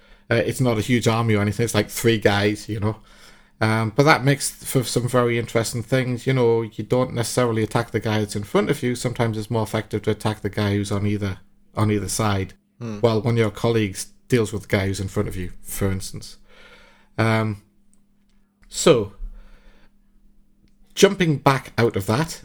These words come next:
Speaker 1: uh, 'cause we've probably spent rather too long on that, longer than I wanted. Um,
Speaker 2: It's my fault, sorry.
Speaker 1: it,
Speaker 2: <laughs>
Speaker 1: that's quite all right, mate. In,
Speaker 2: <laughs>
Speaker 1: in, uh, eleven thirty, the sage Jushi, I don't know what else to call him other than a, a,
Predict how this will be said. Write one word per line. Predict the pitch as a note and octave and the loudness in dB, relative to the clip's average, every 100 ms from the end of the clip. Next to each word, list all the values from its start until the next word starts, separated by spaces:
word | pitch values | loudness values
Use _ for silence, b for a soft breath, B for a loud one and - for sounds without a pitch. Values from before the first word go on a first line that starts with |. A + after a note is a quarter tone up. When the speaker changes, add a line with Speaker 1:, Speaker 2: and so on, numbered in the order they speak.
| - | -6
Speaker 1:
uh, | A#2 G#2+ | -4 -4
'cause | B2 - | -8 -8
we've | A2+ | -10
probably | - A2+ | -8 -6
spent | G#2+ A2 G#2+ | -4 -2 0
rather | G#2+ G#2 | 0 0
too | - C3+ | 0 0
long | A2+ G2+ G2+ | 2 0 -2
on | G2 | -2
that, | A#2+ G#2 | -2 -2
longer | A#2 A2 | -2 0
than | G#2 | 0
I | G2+ | 0
wanted. | G2 G2+ A2 - - b b b b b b | 0 -2 -2 -6 -14 b b b b b b
Um, | A2+ A#2 A#2 A#2 A2+ | 0 2 2 0 -2
Speaker 2:
It's | A2 | -4
my | B2+ A#2 | 0 0
fault, | - G#2+ - | 0 -4 -4
sorry. | A2 B2 - - | -2 -2 0 2
Speaker 1:
it, | C3 - C3 C#3 C3+ - - | 2 4 4 2 -6 -10 -20
Speaker 2:
<laughs> | _ | _
Speaker 1:
that's | A2+ D#3 E3 | 2 2 2
quite | G3+ F3+ | 4 4
all | D#3+ | 4
right, | C#3 A2 | 2 0
mate. | G2 - - | -4 -4 2
In, | C3+ G3+ D3 D#3 C3+ | 4 6 4 2 0
Speaker 2:
<laughs> | C3+ | 2
Speaker 1:
in, | F3 G3 G3+ G3 F#3 D#3 | 2 2 0 -2 -4 -4
uh, | D#3 - - _ | -6 -8 -20 _
eleven | C#3 D3+ E3 D#3+ | 2 4 4 0
thirty, | D3 C#3 C#3 C#3+ C3+ | 2 2 2 0 -2
the | B2+ A#2+ | 0 0
sage | - C3 B2+ G2+ | 2 2 0 -4
Jushi, | - B2+ A#2 C3+ B2 C#3 - | 0 2 2 2 0 -2 -2
I | A2 | 2
don't | D3 | 6
know | D3 | 6
what | C3 | 4
else | B2+ | 0
to | - | -4
call | - B2+ C3 | 0 2 2
him | A2 | 0
other | G#2 G#2 | -2 0
than | G2+ | 0
a, | F#2+ - | -2 -4
a, | - | -8